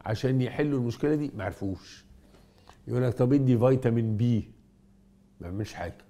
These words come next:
ولو حقن حتى، ما بيعملش حاجة خالص.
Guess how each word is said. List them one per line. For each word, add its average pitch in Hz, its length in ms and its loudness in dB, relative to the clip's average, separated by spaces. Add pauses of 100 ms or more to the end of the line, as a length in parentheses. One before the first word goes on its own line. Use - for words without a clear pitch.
(960)
ولو 107 300 -4
حقن 95 380 -2
حتى، - 420 -8 (460)
ما 95 100 -10
بيعملش 110 280 -4
حاجة 107 220 -4
خالص. 87 420 -10